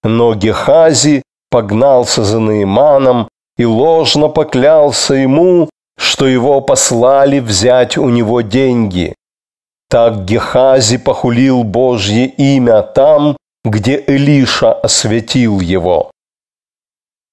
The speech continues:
Бог сказал Гехази: "Грешник, ты сказал: 'Как жив Господь, я непременно погонюсь за ним и возьму что-нибудь у него.'"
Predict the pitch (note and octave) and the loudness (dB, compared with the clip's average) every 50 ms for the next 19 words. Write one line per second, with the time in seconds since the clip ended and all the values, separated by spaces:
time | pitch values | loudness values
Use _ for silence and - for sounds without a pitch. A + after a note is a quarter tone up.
0 | _ - G2+ F#2+ A2 B2 D3 C#3 - - - - - - C3 A#2 G#2+ C#3+ E3+ E3+ | _ -6 -2 0 0 0 0 0 -2 -4 -6 -4 -2 0 0 0 2 2 2 2
1 | D#3+ D3 C3 A2 A#2 C3+ - - - D3+ D#3+ D3+ C#3 A#2 F#2+ F2+ F#2 E2 - _ | 2 0 -2 -2 -4 -4 -2 0 0 2 2 2 2 0 -2 -4 -6 -8 -8 _
2 | _ _ _ _ _ _ _ _ _ _ _ _ _ _ - A2 G2 F#2 A#2 A#2+ | _ _ _ _ _ _ _ _ _ _ _ _ _ _ -8 -6 -4 -2 -2 0
3 | C3 D3+ F#3 G3 F3 - - - - C3+ G#2+ F#2+ F2 - - - - _ _ _ | 0 2 2 2 2 2 0 -2 -2 -2 -2 -4 -4 -8 -12 -20 -20 _ _ _
4 | _ _ _ _ _ _ _ _ - D3 F3 D#3 - - - - D3+ C3 G2+ A#2 | _ _ _ _ _ _ _ _ -2 0 0 0 -2 -2 -2 0 0 0 2 2
5 | D3+ F3 F3 E3+ D#3+ D3 A2 F2+ E2+ _ _ _ _ _ _ _ _ - D3 E3 | 2 2 2 2 2 0 -2 -4 -8 _ _ _ _ _ _ _ _ -2 0 0
6 | D3+ A#2 A2 G#2 F#2+ F#2+ C#3 G#3+ A3 G#3 F3 C3+ A#2 G#2+ C3+ C#3 C#3 - - - | 0 0 -2 -2 0 0 0 0 2 0 0 -2 -2 0 0 0 0 0 -2 -4
7 | - - - F#3 G#3 G3+ F#3+ F3 D3+ - - - - _ - B2+ C3 E3 E3 D#3+ | -4 -4 -2 0 0 2 0 0 -2 -4 -8 -12 -10 _ -2 0 2 2 2 2
8 | E3+ E3 - D#3+ E3 E3+ D#3+ E3 F3+ F3 E3 E3 D#3 D#3 D#3 D3+ - D3+ C3 C3+ | 0 -2 -2 -2 -2 0 0 2 2 2 2 2 2 2 0 0 -2 -2 -2 0
9 | D3 D3 D#3+ F3 E3+ D#3 B2+ - - - G2 C3 C#3 D3 F3 F#3+ F#3 E3+ E3 D#3 | 0 2 2 2 2 0 0 -2 -2 -2 0 0 2 2 2 2 2 2 0 -2
10 | - - - E3 E3 C#3+ D3+ E3 C3 G#2 B2 D#3 F3+ G3+ F#3 D3 - - - - | -6 -6 -2 -2 0 0 0 0 0 0 0 0 0 2 0 0 -2 -4 -4 -4
11 | - C#3+ B2+ B2+ B2+ B2 A2+ A2+ A2+ A2 F#2+ - A2+ A2 A2 A#2+ A#2 G#2+ A#2 A2+ | -2 -2 0 0 -2 -2 -2 -2 -2 -2 -2 -4 -2 -2 -2 -2 0 0 0 0
12 | G2 E2 - | 0 0 -2